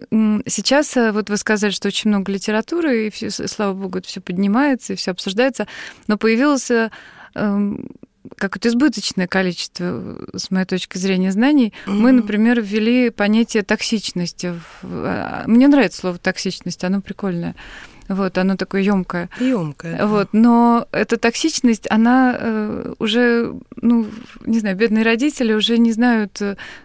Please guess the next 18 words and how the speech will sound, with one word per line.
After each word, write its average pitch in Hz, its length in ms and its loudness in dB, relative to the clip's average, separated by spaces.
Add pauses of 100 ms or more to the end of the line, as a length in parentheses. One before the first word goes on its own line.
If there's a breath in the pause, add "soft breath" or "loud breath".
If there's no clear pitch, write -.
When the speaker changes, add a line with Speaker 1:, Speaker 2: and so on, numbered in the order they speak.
Speaker 1:
где 214 260 4
они 247 140 8
<laughs> - 160 0
токсичны. - 560 0 (360 loud breath)
Вот 233 100 4
они 240 180 6
скажут: 247 300 2
«Делай 226 320 2
уроки». 208 480 0 (260)
«Так, 208 240 2
мамочка, 214 800 4 (100)
а 208 80 2
не 247 160 6
то-, 262 240 -2
не 254 200 2
токсична 220 640 -4
ли 240 140 0
ты?» 240 220 -2